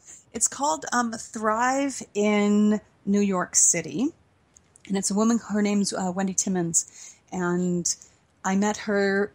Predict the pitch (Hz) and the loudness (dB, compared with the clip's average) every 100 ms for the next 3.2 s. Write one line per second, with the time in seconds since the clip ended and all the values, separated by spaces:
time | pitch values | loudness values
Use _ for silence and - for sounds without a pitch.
0 | - 202 - - 202 202 190 196 180 185 | -6 -4 0 0 0 0 -2 -2 -2 0
1 | 180 196 180 185 208 180 170 165 - 180 | 0 0 0 0 0 -2 -4 -6 -6 -4
2 | 165 180 254 - - - - _ - 202 | -2 -2 -4 -6 -20 -20 -20 _ -6 2
3 | 208 | 2